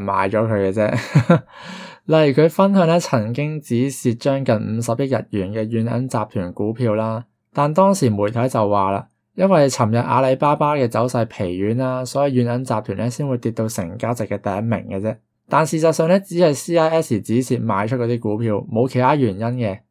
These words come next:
而且佢亦都提到，任何股市分析嘅書呢，都係由呢種事後孔明嘅交易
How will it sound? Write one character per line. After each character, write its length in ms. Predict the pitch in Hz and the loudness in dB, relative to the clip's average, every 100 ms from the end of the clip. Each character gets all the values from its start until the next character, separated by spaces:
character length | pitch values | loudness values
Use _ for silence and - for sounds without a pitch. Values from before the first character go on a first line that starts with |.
| _ _ | _ _
而 220 | - 127 | 0 2
且 240 | 123 151 180 | 2 4 4
佢 180 | 175 139 | 4 4
亦 40 | |
都 180 | 160 160 | 2 2
提 340 | - 110 95 | 2 0 2
到， 320 | 107 110 120 - _ | 2 2 0 -8 _
任 360 | 131 135 139 127 | 0 0 0 0
何 180 | 113 107 | 0 2
股 240 | 123 147 | 2 0
市 220 | 151 135 | 2 0
分 240 | 131 143 143 | 2 -2 -2
析 140 | 143 | -2
嘅 100 | 123 | -2
書 320 | 117 - 139 131 | -2 -2 0 2
呢， 140 | 131 - _ | 0 -4 _
都 180 | 170 170 | 2 2
係 160 | 135 | 2
由 220 | 117 101 104 | 2 2 2
呢 120 | 139 | 2
種 220 | 127 135 | 0 -4
事 340 | - 123 117 | -6 -2 0
後 120 | 110 104 | 2 0
孔 180 | 117 | -2
明 160 | 135 95 | -2 -4
嘅 100 | 104 | -4
交 200 | 135 | 0
易 40 | 120 | -2